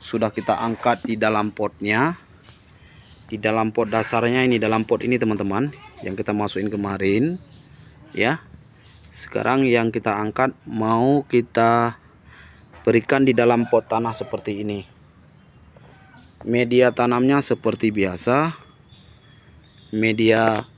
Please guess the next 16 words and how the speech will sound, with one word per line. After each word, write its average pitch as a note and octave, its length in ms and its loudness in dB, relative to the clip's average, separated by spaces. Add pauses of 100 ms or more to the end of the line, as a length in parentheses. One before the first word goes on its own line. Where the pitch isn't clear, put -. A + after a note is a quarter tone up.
(200)
batang G#2 400 -2
pakis A2 400 -2
yang G2+ 240 -2
sudah A2 400 0
kita G#2 240 -2
potong C3 400 0
ini, B2 160 0
teman-teman. A#2+ 440 -2 (920)
Ini D3 440 2
untuk D3 440 2 (560)
penyangganya C3 880 6
ya, C3+ 240 4
teman-teman G#2+ 400 -4
ya, B2+ 140 0 (500)
yang A#2 160 2
kita A2+ 400 0